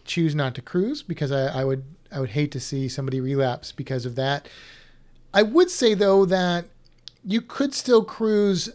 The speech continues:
There are options. There are occasionally, although they, I don't know how easy they would be to find, no alcohol cruises that happen. They're usually associated with religious cruising, so you'd have to wanna do that. <laughs> But, um, but you can also choose which cruise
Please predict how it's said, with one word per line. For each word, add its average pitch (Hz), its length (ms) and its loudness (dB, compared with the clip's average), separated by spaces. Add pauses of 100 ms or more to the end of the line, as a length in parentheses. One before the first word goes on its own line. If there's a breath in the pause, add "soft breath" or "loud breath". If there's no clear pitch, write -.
There 196 260 0
are 202 280 2
options. 170 800 -2
There 185 260 2
are 185 220 2
occasionally, 175 1120 0 (640)
although 156 340 4
they, 165 240 2
I 160 120 -2
don't 156 100 0
know 147 80 0
how 139 160 -2
easy 147 260 0
they 139 120 0
would 131 120 0
be 131 80 -2
to 123 80 -4
find, 139 440 -4 (460 soft breath)
no 151 400 2
alcohol 147 580 0
cruises 156 560 0
that 156 140 2
happen. 175 560 -4
They're 151 140 0
usually 147 380 0
associated 135 440 -2
with 120 160 -4
religious 185 400 -4
cruising, 180 360 -4
so 160 140 -6
you'd 127 300 -6
have 127 180 -10
to 135 60 -8
wanna 123 180 -2
do 127 140 -2
that. 175 340 2
<laughs> - 20 -20
But, - 260 4 (320 loud breath)
um, 143 380 0 (400 soft breath)
but 180 160 2
you 220 80 0
can 214 120 2
also 240 440 2
choose 208 520 -2
which 185 420 2
cruise 180 800 2